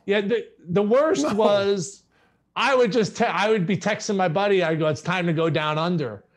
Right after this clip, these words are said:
Speaker 1: And it wasn't a sexual thing. It was Australian horse racing where they run the wrong way. But here's the thing that really screws you up. They break from the post that doesn't align with their number.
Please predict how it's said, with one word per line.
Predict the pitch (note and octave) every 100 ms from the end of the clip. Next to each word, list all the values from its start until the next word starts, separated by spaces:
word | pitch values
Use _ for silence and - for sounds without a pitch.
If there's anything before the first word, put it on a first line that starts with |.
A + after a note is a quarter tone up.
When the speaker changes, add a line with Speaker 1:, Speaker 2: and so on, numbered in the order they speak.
| _ _ _ -
Speaker 1:
And | D#3+ E3 F3
it | F#3
wasn't | A3+ G#3 G#3
a |
sexual | - C4 - A3+ F#3+
thing. | F#3 F3 E3+ E3+
It | F3
was | F#3+ E3+
Australian | - F3 - A#3+ A#3+ A3+
horse | E3+ G#3 C4 -
racing | F3 D3 - D#3 D3
where | E3 G3 F#3 F3+ - - _ _ _
they | D#3 A#3+
run | A3+ A3+ D4+ D#4
the | A#3+
wrong | F#3 G3+ A#3+ C4+ A3+ F#3+
way. | G3+ A#3+ C#4 D4+
But | F#4 A#3
here's | G3+ F4 -
the |
thing | A3+ B3
that | A#3+
really | G#3 C#4 G#3
screws | - G3+ F3 B2+
you | C#3+
up. | A#2 - - - _ - - - - -
They | A3+
break | A#3+ F3 A#3 F4 F4+ D#4
from | - B3+ A#3
the |
post | A3 - E4 G#4 - -
that | A#3+
doesn't | E3 A#3+ B3+
align | A#3+ A#3+ C#4
with | C4+ A#3+
their | A#3+
number. | B3 E4+ E4+ F#3+